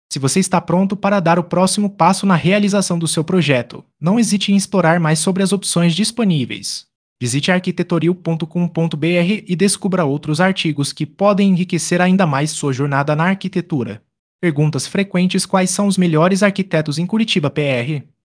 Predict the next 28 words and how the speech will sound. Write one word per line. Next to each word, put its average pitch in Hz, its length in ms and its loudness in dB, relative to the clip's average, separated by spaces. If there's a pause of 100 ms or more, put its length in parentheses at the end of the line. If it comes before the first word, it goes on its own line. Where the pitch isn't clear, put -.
(140)
Os 127 140 -6
melhores 175 460 2
arquitetos 160 520 -2
em 156 120 -4
Curitiba 156 400 -2
P 170 100 -2
R 170 160 2
variam 180 340 2
conforme 175 460 0
seu 147 220 0
estilo. 113 560 -4 (320)
Busque 208 300 2
por 175 140 0
portfólios 151 680 0
que - 80 -4
atendam 175 360 0
ao 175 100 0
que - 100 -4
você 185 240 0
deseja. 135 580 -2 (320)
Como 254 160 -2
escolher 156 440 2
o - 20 2
arquiteto 160 480 0
certo 170 340 0
para 170 160 0
meu 175 160 2
projeto? 117 540 -2